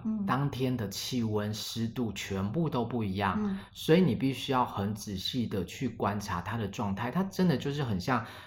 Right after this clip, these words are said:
Speaker 2: 我在做茶的时候就很像在照顾小婴儿的一样，你要去，呃，可能一段时间就要观察它，去闻闻它，去摸摸它，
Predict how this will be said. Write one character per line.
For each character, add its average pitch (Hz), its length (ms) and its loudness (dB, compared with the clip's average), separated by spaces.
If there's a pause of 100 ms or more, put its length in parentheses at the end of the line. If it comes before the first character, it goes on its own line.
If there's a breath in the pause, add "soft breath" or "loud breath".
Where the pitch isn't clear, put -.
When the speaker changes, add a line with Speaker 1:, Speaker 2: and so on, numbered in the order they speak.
(160 loud breath)
Speaker 2:
我 104 140 0
在 135 140 0
做 143 160 0
茶 95 140 -2
的 90 60 0
时 117 100 -2
候 107 60 2
就 113 120 -2
很 95 100 0
像 95 160 -2
在 101 100 0
照 101 160 -2
顾 98 160 -4
小 82 240 -4
婴 95 200 -2
儿 87 120 -4
的 82 80 -12
一 85 160 -8
样， 87 200 -4 (280 loud breath)
你 113 100 0
要 143 100 2
去， 190 320 2 (400 loud breath)
呃， 95 300 0
可 - 100 0
能 104 80 0
一 98 60 -2
段 139 160 -2
时 107 140 -6
间 113 120 0
就 120 140 -2
要 123 60 0
观 120 260 0
察 107 180 0
它， 104 160 2
去 107 140 -2
闻 101 340 2
闻 98 240 2
它， 101 280 2
去 120 120 -4
摸 113 240 2
摸 104 240 0
它， 98 400 2